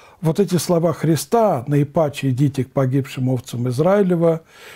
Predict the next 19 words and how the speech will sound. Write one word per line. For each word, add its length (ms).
это 300
исполнение 760
пророчества, 1120
так 180
как 180
сами 320
пророчества 800
начались 520
с 60
еврейского 540
народа, 680
чтобы 340
к 120
ним 320
первым 680
явился 680
бы 280
и 120
Христос. 800